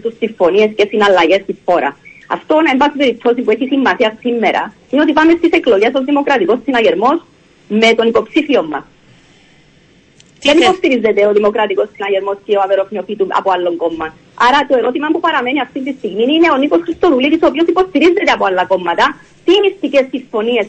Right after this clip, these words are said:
Speaker 1: έχει από τη στιγμή που τους ζητά με αυτόν το όχημα και με αυτόν το μόρφωμα τη ψήφο του λαού.
Speaker 2: Από εκεί και πέρα, βέβαια, ο ίδιος, ε, δηλώνει έτσι, για να, ε, τα ακούσαμε και πριν, ότι δεν υπάρχουν, ε, μυστικές συμφωνίες,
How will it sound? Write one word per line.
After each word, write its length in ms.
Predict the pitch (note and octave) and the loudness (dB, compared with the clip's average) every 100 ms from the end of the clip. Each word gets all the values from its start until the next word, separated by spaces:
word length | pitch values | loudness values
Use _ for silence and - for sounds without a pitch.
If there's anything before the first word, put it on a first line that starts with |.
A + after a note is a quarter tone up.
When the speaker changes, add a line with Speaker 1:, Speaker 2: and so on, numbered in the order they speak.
| C4 | 0
Speaker 1:
έχει 140 | E4+ G4+ | 2 2
από 80 | E4 C4 | 0 -4
τη 60 | B3 | -6
στιγμή 200 | A3 D#4+ F#4+ | -2 -2 -2
που 120 | F4 | -2
τους 120 | C#4+ A3+ | -2 -2
ζητά 240 | G#3+ A3 D4+ B3 A#3+ | -2 0 0 2 0
με 60 | A3+ | 0
αυτόν 340 | - - G4 G4 D4+ | -4 -2 0 2 2
το 60 | C4 | 2
όχημα 320 | B3+ C4 A3+ G#3+ G#3+ | 2 -2 -8 -6 -6
και 80 | G#3+ | -6
με 60 | G3+ | -6
αυτόν 220 | - F4+ E4 | -6 -4 -2
το 40 | A#3+ | -2
μόρφωμα 520 | A#3 A3+ - G#3 D4 G#4 - _ _ _ | -4 -6 -10 -4 -4 -4 -10 _ _ _
τη 80 | C#4+ | -6
ψήφο 280 | - - F#4+ G#4 | -2 0 0 2
του 80 | A4 F4+ | 2 2
λαού. 180 | F4 B3 - _ - - - - - - - G#3 G#3+ | 0 -6 -14 _ -20 -20 -20 -20 -20 -20 -12 -4 0
Speaker 2:
Από 140 | A3 | 0
εκεί 240 | G#3 C#4+ D4+ | 0 0 0
και 100 | D4+ C#4+ | 0 2
πέρα, 200 | C4+ C4 A#3+ B3+ | 2 2 2 0
βέβαια, 240 | B3 B3+ C#4 | 2 2 2
ο 40 | C4 C4 | 0 0
ίδιος, 260 | C4 B3 - | -2 -2 -2
ε, 300 | A#3+ A#3 A3 A3 | -2 -2 -2 -2
δηλώνει 380 | A3 A#3 A#3+ | 0 0 0
έτσι, 240 | B3 A#3 A#3 | -4 -4 -6
για 140 | A3+ A3 | -4 -2
να, 40 | G#3+ G#3+ G#3+ G#3+ | -2 -2 -2 -2
ε, 60 | |
τα 100 | G#3+ | -2
ακούσαμε 360 | G#3+ A#3+ A#3 A3+ | -6 -6 -8 -6
και 100 | G#3+ | -6
πριν, 140 | A#3 B3+ | -6 -8
ότι 140 | A#3+ | -4
δεν 140 | A#3+ C#4 | -4 -2
υπάρχουν, 500 | C4 B3 A#3+ G#3+ G#3+ | -4 -4 -4 -4 0
ε, 280 | G#3+ G#3 G3+ | 2 2 2
μυστικές 640 | G3 F#3+ - G#3+ F#3+ G#3+ - | 0 -2 -6 -6 -2 0 -2
συμφωνίες, 800 | G#3+ G3 - F#3+ F#3 G#3 B3+ C#4+ | -4 -6 -4 -2 0 0 2 2